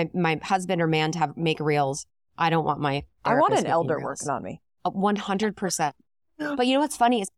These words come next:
Speaker 1: it, this is why I have this judgment, is because I was, so I was recently speaking at this event. I was talking to someone there, and I was saying how I feel judged when I go to things because people,
Speaker 2: Yep.
Speaker 1: I was at this thing that was very granola, very, like, older
Speaker 2: Mm-hmm.
Speaker 1: crowd,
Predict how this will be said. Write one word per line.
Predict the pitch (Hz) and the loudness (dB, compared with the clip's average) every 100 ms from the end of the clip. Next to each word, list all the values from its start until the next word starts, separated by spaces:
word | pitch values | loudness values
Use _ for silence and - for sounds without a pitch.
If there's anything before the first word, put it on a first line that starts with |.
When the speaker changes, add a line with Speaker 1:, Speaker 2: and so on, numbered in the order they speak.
| _ | _
Speaker 1:
it, | 185 - | -16 -6
this | 170 190 | -4 0
is | 233 | 0
why | 165 156 | 0 2
I | 160 | 2
have | 151 139 | 0 -4
this | 147 | -6
judgment, | - 233 - 147 131 _ _ _ 190 | -2 -2 0 -6 -6 _ _ _ -4
is | 170 | -2
because | 190 208 185 | 0 0 2
I | |
was, | 170 165 - | 2 0 -4
so | - 165 | 0 2
I | 156 | 4
was | 160 | 2
recently | 170 190 190 | 0 0 0
speaking | 185 170 165 | 0 0 0
at | 147 | 0
this | 160 | 0
event. | 160 147 139 | 0 2 0
I | 175 | -2
was | |
talking | - 170 185 214 | -4 -4 -2 -2
to | 185 | 0
someone | 165 151 143 | 0 0 0
there, | 139 135 139 _ _ _ _ | 0 0 -4 _ _ _ _
and | 190 | 0
I | 180 | 2
was | 180 | 2
saying | - 208 220 | 0 0 0
how | 208 | -2
I | - 170 | -2 -2
feel | 190 165 | 0 -2
judged | 160 147 143 - - - | 0 2 2 0 -6 -4
when | 180 | 0
I | 160 | 0
go | 151 156 | 0 0
to | 165 | -2
things | - - 170 180 | -4 -4 -4 -4
because | 175 - 160 - _ _ | -6 -4 -6 -6 _ _
people, | - 196 185 180 170 - | -4 -2 2 4 2 0
Speaker 2:
Yep. | - - _ | -6 -6 _
Speaker 1:
I | 196 | 2
was | 202 | 4
at | 214 208 | 4 2
this | 208 | 0
thing | - 175 | 0 0
that | 160 | 0
was | 160 | -2
very | 165 208 190 | 0 0 2
granola, | 175 165 151 147 147 | 2 2 4 4 2
very, | 143 175 180 | 2 2 2
like, | 160 147 135 - _ _ - | 2 2 0 -4 _ _ 0
older | 202 196 180 | 2 4 2
Speaker 2:
Mm-hmm. | 185 | 2
Speaker 1:
crowd, | 180 156 151 151 | 2 4 4 2